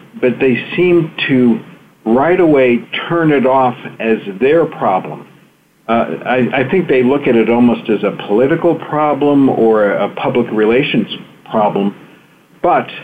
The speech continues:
again, doctors, you mentioned it from the Hippocratic Oath,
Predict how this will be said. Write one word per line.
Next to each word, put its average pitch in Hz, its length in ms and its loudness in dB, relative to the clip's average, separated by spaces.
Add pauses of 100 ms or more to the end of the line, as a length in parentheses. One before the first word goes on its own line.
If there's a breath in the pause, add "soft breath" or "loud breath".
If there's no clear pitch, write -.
(960)
again, 123 720 0
doctors, 135 580 0
you 120 160 0
mentioned 127 400 2
it 113 240 0 (260)
from 120 140 2
the 113 80 2
Hippocratic 127 560 -2
Oath, 147 320 0